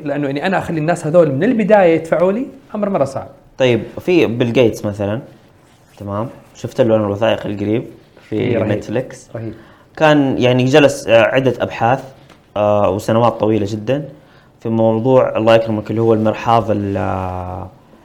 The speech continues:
Speaker 2: اللي، اللي يجدد المياه أتوقع بنفسه، آه، يكون لل-، للقرية، آه، بس سعره غالي، تمام؟ يعني هم ي-،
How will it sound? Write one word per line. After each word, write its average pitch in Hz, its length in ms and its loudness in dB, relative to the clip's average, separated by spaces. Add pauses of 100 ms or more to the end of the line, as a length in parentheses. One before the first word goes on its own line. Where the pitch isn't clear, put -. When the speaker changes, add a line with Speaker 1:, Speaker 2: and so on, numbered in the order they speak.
(440)
Speaker 2:
اللي، 101 560 -2
اللي 98 580 -4 (460)
يجدد 120 380 2
المياه 120 360 2
أتوقع 117 340 -2
بنفسه، 107 760 -4 (1000)
آه، 104 520 -4
يكون 123 360 0
لل-، 107 380 -2 (140)
للقرية، 104 720 0 (2000)
آه، 107 260 0
بس 110 280 -6
سعره 156 180 6
غالي، 120 340 0 (680)
تمام؟ 107 360 -8 (640)
يعني 120 180 0
هم 143 200 6 (640)
ي-، 120 180 -6